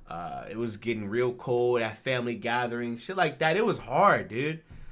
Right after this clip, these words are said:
Um, and so, I don't know. Two thousand eighteen happened. That's when I did Nexomon.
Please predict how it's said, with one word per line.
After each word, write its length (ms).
Um, 580
and 200
so, 600
I 180
don't 200
know. 320
Two 80
thousand 220
eighteen 400
happened. 560
That's 200
when 140
I 60
did 100
Nexomon. 680